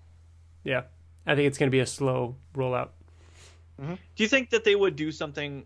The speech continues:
Speaker 3: like
Speaker 1: And in the meantime,
Speaker 3: Oh,
Speaker 1: some
Speaker 3: we
Speaker 1: Cathal can live here.
Speaker 3: we discovered that, like, the people who were living in Oblivion for ten years, like, Ed, like, they just don't get sick. You
Speaker 1: Yeah,
Speaker 3: know,
Speaker 1: that
Speaker 3: like,
Speaker 1: there's
Speaker 3: they
Speaker 1: something.
Speaker 3: can have a, they can have
Speaker 1: That's,
Speaker 3: a reveal like
Speaker 1: that's
Speaker 3: that.
Speaker 1: a twist that I could see Kirkman doing in, like, the second half of the, the finale.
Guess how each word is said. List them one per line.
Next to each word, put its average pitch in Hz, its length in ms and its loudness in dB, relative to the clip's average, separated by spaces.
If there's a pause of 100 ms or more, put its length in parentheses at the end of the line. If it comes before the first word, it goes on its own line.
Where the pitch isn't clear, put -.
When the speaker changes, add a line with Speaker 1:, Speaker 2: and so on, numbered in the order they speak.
Speaker 3:
like 131 540 -2
Speaker 1:
And 151 100 2
in 151 80 4
the 143 60 2
meantime, 175 360 6
Speaker 3:
Oh, - 40 4
Speaker 1:
some 180 240 6
Speaker 3:
we 185 80 0
Speaker 1:
Cathal 143 280 6
can 147 140 -2
live 143 100 -4
here. 196 280 -6 (600)
Speaker 3:
we 170 100 -2
discovered 165 640 0
that, 147 400 0 (360)
like, 139 260 -6
the 139 100 -10
people 156 280 -4
who 156 80 -2
were 151 100 2
living 143 220 0
in 139 80 0
Oblivion 139 360 -2
for 131 140 -6
ten 139 260 -4
years, 127 380 -2
like, 123 200 -6
Ed, 139 280 -2
like, 131 220 -6
they 131 100 -8
just 131 240 -8
don't 135 200 -4
get 135 180 -4
sick. - 460 -8 (220)
You 123 80 -4
Speaker 1:
Yeah, 113 80 0
Speaker 3:
know, 127 60 -2
Speaker 1:
that 117 80 0
Speaker 3:
like, 131 100 2
Speaker 1:
there's 123 100 0
Speaker 3:
they 143 60 2
Speaker 1:
something. 135 200 2
Speaker 3:
can 135 120 2
have 135 120 0
a, 147 120 -2 (460)
they 156 80 -8
can 151 100 0
have 151 80 4
Speaker 1:
That's, 151 180 6
Speaker 3:
a 139 40 2
reveal 139 380 -2
like 135 100 -2
Speaker 1:
that's 185 200 4
Speaker 3:
that. 143 100 0
Speaker 1:
a - 20 0
twist 185 260 2
that 151 100 4
I 139 40 2
could - 160 -4
see 147 100 -4
Kirkman 135 360 0
doing 131 420 2
in, 131 160 -2
like, 120 160 -4
the 127 80 -4
second 131 340 -4
half 113 260 -6
of 110 160 -8
the, 110 360 -6
the 127 80 -6
finale. 107 480 -8